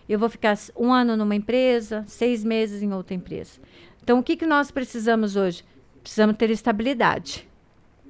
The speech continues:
Então, há uma rotatividade muito grande dentro das empresas, que a gente observa, o curto período.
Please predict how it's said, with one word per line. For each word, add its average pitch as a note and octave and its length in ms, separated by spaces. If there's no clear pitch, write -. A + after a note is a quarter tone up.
Então, A#3+ 240
há A#3 80
uma D#4 140
rotatividade A3+ 840
muito A3 240
grande G3 340
dentro F3+ 320
das F3 220
empresas, A3 440
que - 100
a - 40
gente F#3 260
observa, F#3 520
o F#3 40
curto F3+ 380
período. G3 500